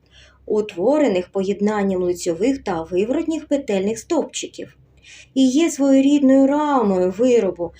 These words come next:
його логічним завершенням. Тому такий важливий зовнішній вигляд гумок та їх висота, яка має бути органічно пов'язана з усією моделлю.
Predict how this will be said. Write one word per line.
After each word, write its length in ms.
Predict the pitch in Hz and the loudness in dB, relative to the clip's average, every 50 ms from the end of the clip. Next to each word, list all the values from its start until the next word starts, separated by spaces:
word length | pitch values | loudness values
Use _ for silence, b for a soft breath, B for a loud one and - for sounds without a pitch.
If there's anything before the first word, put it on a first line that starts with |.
| b b b - | b b b -8
його 460 | 190 202 226 226 220 240 233 190 160 | -2 0 0 2 2 2 0 0 0
логічним 800 | 170 180 175 175 165 190 233 320 359 - - - 190 165 160 - _ _ | -2 -4 -6 -6 -4 -2 0 0 0 0 -2 -4 -4 -4 -6 -8 _ _
завершенням. 1040 | - 269 277 277 269 254 262 277 254 240 - - - 190 170 165 160 165 160 151 - - _ _ _ _ _ _ _ _ b b b b b b b _ | -10 -6 -4 -2 -2 0 0 0 0 -2 -2 -6 -6 -6 -6 -6 -6 -8 -10 -12 -14 -18 _ _ _ _ _ _ _ _ b b b b b b b _
Тому 280 | - 214 208 233 247 | -4 0 2 2 2
такий 360 | 240 240 220 214 - 247 226 220 | 0 0 -4 -4 -2 -4 -2 -2
важливий 760 | 185 185 180 - 180 175 185 220 254 294 285 226 175 165 | -2 -4 -4 -6 -6 -4 -2 0 2 2 2 2 0 -2
зовнішній 760 | 165 165 170 202 233 254 240 220 180 175 170 - - 165 170 | -4 -4 -2 0 0 2 0 0 -4 -4 -6 -8 -8 -10 -8
вигляд 480 | 165 175 226 320 359 285 220 208 - 202 | -4 -2 2 2 2 2 0 -2 -4 -4
гумок 460 | 196 196 240 233 208 175 165 165 - B B B B B B B B | -2 0 0 0 0 -2 -6 -10 -14 B B B B B B B B
та 80 | - 240 | -4 -2
їх 380 | 220 208 208 240 277 269 277 233 | -2 -2 0 0 -2 -2 0 -2
висота, 680 | 240 247 247 - 254 240 247 - 240 240 220 185 180 175 | -2 -2 0 -2 -4 -4 -4 -4 -4 -2 -2 -2 -2 -2
яка 300 | 185 175 175 - 185 175 | -4 -6 -4 -6 -6 -6
має 380 | 170 170 170 190 226 277 339 302 269 - - - | -6 -4 -4 -2 -2 0 -2 -2 -6 -8 -8 -8
бути 440 | 220 208 190 - - 185 160 - B B B B B B | -6 -6 -6 -6 -6 -8 -8 -8 B B B B B B
органічно 840 | - 302 294 262 294 294 269 247 240 247 240 220 226 - - 185 175 | -4 -2 -2 0 2 2 2 4 4 4 2 2 0 -4 -6 -8 -8
пов'язана 840 | - 190 175 170 175 165 180 190 240 294 302 285 240 208 185 175 b b b b _ _ | -4 -6 -6 -6 -4 -4 -4 -2 -2 -2 -2 -2 -4 -4 -4 -8 b b b b _ _
з 140 | 349 320 302 | -8 -4 -2
усією 880 | 339 311 - - - 254 226 185 175 180 185 190 196 190 185 175 160 - _ _ _ _ | -2 -2 -2 -4 -4 -4 -4 -4 -2 -2 0 0 0 0 0 -2 -4 -6 _ _ _ _
моделлю. 800 | 262 254 240 220 - - 190 196 190 185 175 170 160 156 - | 0 2 2 0 -2 -2 -2 -2 0 -2 -2 -4 -6 -10 -12